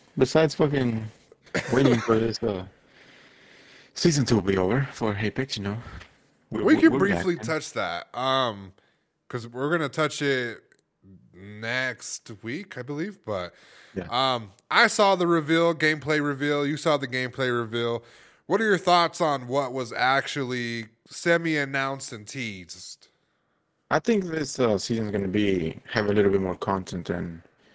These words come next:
Speaker 1: this season twelve had.
Speaker 2: Yeah.
Speaker 1: Hopefully for the better. Uh, hopefully the fucking nine versus nine doesn't turn into another arenas.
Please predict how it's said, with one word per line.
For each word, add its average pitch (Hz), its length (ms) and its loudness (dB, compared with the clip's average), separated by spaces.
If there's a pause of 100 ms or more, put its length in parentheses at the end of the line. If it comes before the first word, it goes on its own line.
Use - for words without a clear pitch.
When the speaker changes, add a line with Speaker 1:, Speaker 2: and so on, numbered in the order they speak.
(640)
Speaker 1:
this 104 180 4
season 95 300 0
twelve 92 260 2
had. 85 200 -10 (1200)
Speaker 2:
Yeah. 87 280 -4 (680)
Speaker 1:
Hopefully 139 320 4
for 117 120 0
the 101 60 2
better. 107 360 2 (240)
Uh, 95 160 -4
hopefully 101 440 0
the 98 100 -2
fucking 101 340 -2
nine 95 260 -2
versus 90 340 -6
nine 92 300 -2
doesn't 90 300 -4
turn 95 180 -2
into 90 220 -6
another 87 520 -4 (160)
arenas. 95 580 -2